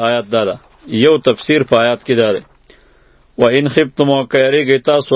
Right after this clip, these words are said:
الله تقسطوا فی الیتامی، چې انصاف به ونه کوئ په باره د یتیمانانو جنکو کې، چې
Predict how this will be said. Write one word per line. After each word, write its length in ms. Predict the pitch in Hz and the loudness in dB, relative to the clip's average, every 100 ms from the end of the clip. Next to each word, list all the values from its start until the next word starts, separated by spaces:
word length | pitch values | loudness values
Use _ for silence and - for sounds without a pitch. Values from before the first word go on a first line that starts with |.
| 120 | 0
الله 180 | 123 120 | 0 -2
تقسطوا 580 | 143 123 143 127 151 135 | -4 -6 -4 -2 -2 0
فی 60 | 143 | 0
الیتامی، 500 | 120 117 139 135 135 127 | 0 0 -2 -2 -2 -4
چې 80 | |
انصاف 360 | 123 120 120 117 | -4 -2 0 0
به 140 | 107 123 | 0 -2
ونه 180 | 131 | -2
کوئ 200 | 127 123 117 | -2 -2 -2
په 60 | 117 | 2
باره 180 | 120 117 | 2 2
د 40 | 117 117 | -2 -2
یتیمانانو 580 | 127 120 127 143 143 123 | -2 0 0 0 -2 -2
جنکو 360 | 117 113 135 127 | -2 0 -2 0
کې، 120 | 123 120 _ _ _ _ _ | -2 -2 _ _ _ _ _
چې 80 | - | -4